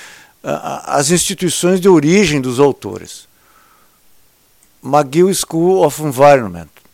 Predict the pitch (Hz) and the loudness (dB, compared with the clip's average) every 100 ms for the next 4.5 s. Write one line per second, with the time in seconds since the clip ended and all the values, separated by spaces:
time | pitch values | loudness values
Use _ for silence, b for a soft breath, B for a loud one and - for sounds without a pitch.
0 | _ _ _ _ - 101 90 73 _ _ | _ _ _ _ -8 -6 -6 -12 _ _
1 | _ _ _ _ _ _ _ _ _ _ | _ _ _ _ _ _ _ _ _ _
2 | 139 85 - - 113 131 139 131 117 110 | -18 -14 -14 -4 0 4 4 2 0 -4
3 | 90 117 135 123 127 127 123 120 107 123 | -4 -4 -2 -4 -2 -2 -2 -4 -6 -4
4 | 123 110 90 78 - | -4 -4 -6 -10 -20